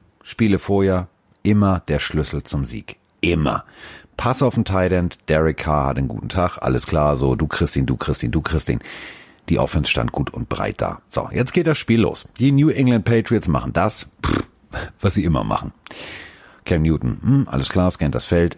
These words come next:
entscheidet sich ein paar kurz selbst zu gehen oder dies oder das. Er wirft auch eine Interception. Also ein Turnover.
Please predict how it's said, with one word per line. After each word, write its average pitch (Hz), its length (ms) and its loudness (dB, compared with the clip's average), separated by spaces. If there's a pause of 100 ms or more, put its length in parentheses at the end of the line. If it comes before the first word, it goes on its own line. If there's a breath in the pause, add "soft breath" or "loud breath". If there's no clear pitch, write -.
entscheidet 60 420 -2
sich 50 140 -8
ein 53 80 -8
paar - 160 -4
kurz - 260 -6
selbst 101 280 2
zu 92 100 0
gehen 87 300 2
oder - 360 -2
dies - 320 -2
oder - 160 -4
das. 85 280 0 (1040 loud breath)
Er 120 140 2
wirft 131 220 2
auch 92 100 2
eine 101 100 4
Interception. 110 520 0 (260)
Also 104 260 0
ein - 280 -8
Turnover. 55 500 2